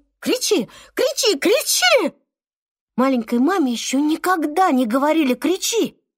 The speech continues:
Наоборот, ей всегда говорили: «Тише!» И таким приглушённым голосом:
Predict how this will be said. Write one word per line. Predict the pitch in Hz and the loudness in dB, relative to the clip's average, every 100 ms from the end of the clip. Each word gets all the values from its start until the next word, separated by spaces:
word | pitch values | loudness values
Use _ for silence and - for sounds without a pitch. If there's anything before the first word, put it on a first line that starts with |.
| _ _ | _ _
Наоборот, | 254 214 381 523 539 320 | -2 0 0 2 0 2
ей | 294 294 | 0 0
всегда | 302 269 370 | -2 0 0
говорили: | 240 302 339 285 226 | 2 2 2 2 0
«Тише!» | - - 508 330 - 247 - _ _ _ _ _ - | -2 0 2 0 0 -2 -4 _ _ _ _ _ -12
И | |
таким | 226 - 339 311 | -10 -4 -2 -2
приглушённым | - 226 220 269 339 285 240 220 | 0 -2 -2 -2 0 0 0 0
голосом: | 285 240 214 | 0 0 -2